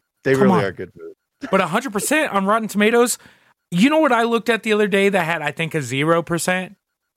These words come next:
Speaker 2: Master of Disguise.
Speaker 1: Yeah.
Speaker 2: With Dana Carvey.
Speaker 1: I love that movie.
Speaker 2: Am I not turtly enough for the Turtle Club?
Speaker 1: Turtle.
Speaker 2: Motherfucker, it's Rotten
Speaker 1: Turtle.
Speaker 2: Tomatoes.
Speaker 1: Turtle.
Speaker 2: Yeah, dude.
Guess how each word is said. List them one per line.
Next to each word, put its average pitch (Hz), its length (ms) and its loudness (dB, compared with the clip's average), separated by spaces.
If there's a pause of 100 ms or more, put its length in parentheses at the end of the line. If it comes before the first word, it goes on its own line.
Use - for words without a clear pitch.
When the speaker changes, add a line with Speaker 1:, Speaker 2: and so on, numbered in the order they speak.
Speaker 2:
Master 247 460 -4
of 247 100 -4
Disguise. 156 760 -6 (240)
Speaker 1:
Yeah. 233 500 -2
Speaker 2:
With 120 80 2
Dana 196 160 0
Carvey. 139 400 -4 (540)
Speaker 1:
I 95 100 -6
love 87 180 -8
that - 160 -16
movie. - 380 -10
Speaker 2:
Am 208 100 0
I 233 100 0
not 254 280 -2
turtly 233 440 0
enough 233 240 -2
for 226 120 -6
the 208 100 -4
Turtle 214 400 -4
Club? 415 300 2
Speaker 1:
Turtle. 311 220 -4
Speaker 2:
Motherfucker, - 220 -6
it's - 160 -6
Rotten 294 240 0
Speaker 1:
Turtle. 427 160 4
Speaker 2:
Tomatoes. 254 560 -2 (160)
Speaker 1:
Turtle. 440 380 -10 (500)
Speaker 2:
Yeah, 285 280 -4
dude. 135 320 -6